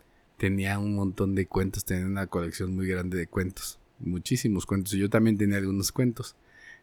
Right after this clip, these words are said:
Entonces lo que hice, otra vez abrí mi cochera, puse varias sillas en la cochera,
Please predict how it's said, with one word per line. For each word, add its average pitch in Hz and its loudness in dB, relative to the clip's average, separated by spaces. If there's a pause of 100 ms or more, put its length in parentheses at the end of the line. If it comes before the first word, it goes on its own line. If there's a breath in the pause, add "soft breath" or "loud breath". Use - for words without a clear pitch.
(100)
Entonces 110 2
lo 113 6
que 113 6
hice, 113 6
otra 95 2
vez 98 2
abrí 87 2
mi 104 2
cochera, 135 4 (1200)
puse 110 6
varias 107 6
sillas 104 6
en 87 -2
la 82 -6
cochera, 127 6